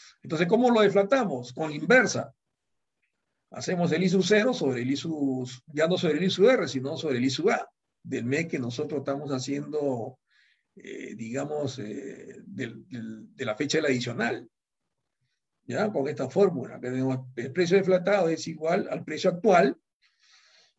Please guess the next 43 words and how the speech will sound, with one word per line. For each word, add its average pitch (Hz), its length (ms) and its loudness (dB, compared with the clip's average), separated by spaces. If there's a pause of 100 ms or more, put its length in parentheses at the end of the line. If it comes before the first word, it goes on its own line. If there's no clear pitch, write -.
(140)
por - 400 -2 (240)
el - 140 -2
cociente 180 340 2
de 180 60 4
los 135 120 2
índices 147 300 2
de - 60 -4
precios, 175 360 0
¿no? 196 140 -4
El 139 160 -4
I 175 60 -2
sub 165 160 -2
cero 196 280 2
sobre 127 260 -4
el 117 80 -4
I 135 40 -2
sub 156 180 -2
A. - 240 0 (1200)
¿Ya? 175 240 0 (1700)
Vamos 190 260 -2
a 170 40 4
ver 220 140 4
la 220 100 0
teoría 247 320 2
y 226 60 -2
luego 202 180 4
mo-, 202 240 -2
vamos 196 260 -2
a 160 60 -2
ver 185 80 -4
la 170 100 -2
casuística, 135 560 -8
¿ya? 185 160 -4
Cómo, 170 400 -2
cómo, 165 380 -6
cómo 170 200 -2
lo 156 120 -2
calculamos 127 580 -4
con 120 120 -10
los 120 120 -8
índices 165 320 -4
de 117 80 -6
precios. - 540 -10